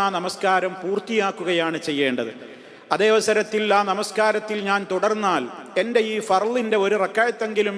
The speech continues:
എനിക്ക് നഷ്ടപ്പെടും എന്ന് വന്നാൽ അയാൾ ഇപ്പോൾ ഏർപ്പെട്ടിട്ടുള്ള സുന്നത്ത് നമസ്കാരത്തിൽ നിന്ന് അയാൾ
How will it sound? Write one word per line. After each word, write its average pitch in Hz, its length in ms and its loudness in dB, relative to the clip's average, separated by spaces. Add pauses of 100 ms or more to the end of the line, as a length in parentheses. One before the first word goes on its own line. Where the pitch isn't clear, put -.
എനിക്ക് 185 320 -4
നഷ്ടപ്പെടും 180 560 0 (580)
എന്ന് 262 260 4
വന്നാൽ 180 380 0 (340)
അയാൾ 196 220 4 (100)
ഇപ്പോൾ 196 260 2 (120)
ഏർപ്പെട്ടിട്ടുള്ള 220 680 0 (100)
സുന്നത്ത് 202 420 -2
നമസ്കാരത്തിൽ 180 720 -2
നിന്ന് 165 200 0
അയാൾ 180 220 2